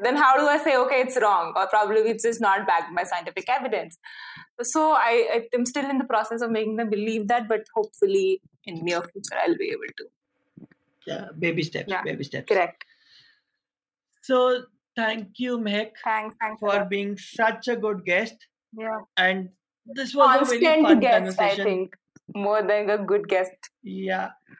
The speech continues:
Speaker 2: And, uh, I hope you get better and we record another podcast sometime next
Speaker 1: Sure,
Speaker 2: week.
Speaker 1: sure.
Speaker 2: Next week.
Speaker 1: Sure. Thank you. Thank you so much.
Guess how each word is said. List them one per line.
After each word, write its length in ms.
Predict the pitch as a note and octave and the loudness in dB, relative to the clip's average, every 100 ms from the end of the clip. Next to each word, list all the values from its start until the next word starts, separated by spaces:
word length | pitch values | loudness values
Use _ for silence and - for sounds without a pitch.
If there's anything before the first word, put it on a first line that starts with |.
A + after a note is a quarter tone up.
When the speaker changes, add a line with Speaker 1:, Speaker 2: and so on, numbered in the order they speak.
| _ - _ _ _ _ _ - | _ -20 _ _ _ _ _ 0
Speaker 2:
And, 420 | G#3 G#3 F#3+ F#3+ _ _ - | 2 2 -2 -14 _ _ -2
uh, 400 | F3+ F3 F3 F#3 | 2 4 4 2
I 180 | G3 G#3+ | 2 2
hope 340 | G#3 G#3+ G#3+ | 0 -2 -4
you 120 | G#3 G3 | -8 -4
get 340 | G3+ G3 - - | -4 -4 -8 -12
better 320 | F#3 G3+ G3 | -6 -4 -2
and 320 | F#3+ F#3+ F#3 F#3 | -2 -2 -4 -6
we 320 | F#3 F#3 - _ _ _ - A3 | -10 -10 -16 _ _ _ -12 -8
record 640 | G3 F#3+ F3+ F3 F3 E3+ - _ _ _ _ _ | -8 -4 0 0 0 -4 -16 _ _ _ _ _
another 400 | G3 G3 F#3 F3 E3+ | -6 -4 -2 -2 -2
podcast 680 | D#3+ D#3+ - D3+ D3+ - - | -4 -6 -6 -6 -6 -10 -14
sometime 380 | D#3 C#3+ C#3 C#3 | -12 -12 -14 -14
next 240 | - - | -16 -4
Speaker 1:
Sure, 240 | A3 F#3+ | 0 0
Speaker 2:
week. 80 | F#3 - | 0 -6
Speaker 1:
sure. 100 | G3+ | -10
Speaker 2:
Next 320 | E3+ E3 - | -8 -8 -10
week. 120 | C3+ - | -16 -4
Speaker 1:
Sure. 240 | G#3+ F#3+ A3 | -2 -2 -2
Thank 340 | G#3 G#3 G#3 | -4 -4 -8
you. 60 | F#3+ | -8
Thank 280 | G3 F#3+ G#3 | -8 -8 -12
you 60 | |
so 240 | G3+ F#3+ G3+ | -12 -12 -14
much. 720 | - - _ _ _ _ | -20 -20 _ _ _ _